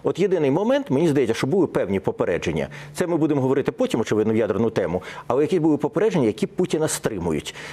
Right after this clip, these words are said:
Він шантажує, він лякає, а от розпаковка Криму показала, що якусь межу він перейти не може. І тому до зими нам дуже важливо максимально показати, що ми можемо контролювати свої території.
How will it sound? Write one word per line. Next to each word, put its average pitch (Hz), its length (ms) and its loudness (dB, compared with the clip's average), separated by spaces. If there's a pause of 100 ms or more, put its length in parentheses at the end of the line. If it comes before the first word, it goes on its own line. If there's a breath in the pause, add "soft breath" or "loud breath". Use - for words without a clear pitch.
(120)
Він 160 200 0
шантажує, 170 640 0
він 139 200 2
лякає, 180 400 2
а 113 40 2
от 139 240 0
розпаковка 156 560 -2
Криму 233 320 0
показала, 185 500 2 (240 loud breath)
що - 200 0
якусь 147 360 0
межу 151 240 2
він 196 160 4
перейти 156 380 0
не 175 120 2
може. 82 380 0 (360 loud breath)
І 131 100 2
тому 202 240 0
до 180 120 0
зими 190 260 2
нам 180 140 2
дуже 180 200 0
важливо 156 500 2
максимально 156 680 0 (300 loud breath)
показати, 143 760 -2 (420 loud breath)
що - 520 0 (600)
ми 135 300 4
можемо 151 340 4
контролювати 113 560 2
свої 117 220 2
території. 78 640 0